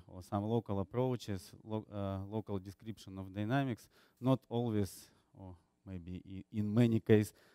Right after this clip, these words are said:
does not describe large distances and some collective, uh, behavior and collective phenomena,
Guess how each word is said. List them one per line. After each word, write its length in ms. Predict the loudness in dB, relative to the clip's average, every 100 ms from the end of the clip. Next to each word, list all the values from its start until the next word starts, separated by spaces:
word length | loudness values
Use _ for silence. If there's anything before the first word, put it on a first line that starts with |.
| -2
does 220 | 4 4
not 180 | 4 -2
describe 520 | -4 -6 6 6 6 0 _
large 320 | 2 2 2
distances 800 | -2 -2 0 -6 -6 -8 -10 -10
and 160 | -14 -12
some 240 | -8 -8 -2
collective, 480 | -2 -2 -4 -4 -4 -10 -14
uh, 40 | -10
behavior 540 | -8 -6 -2 -2 -2
and 200 | -6 -12
collective 380 | -10 -12 -14 -18
phenomena, 480 | -14 -8 -8 -8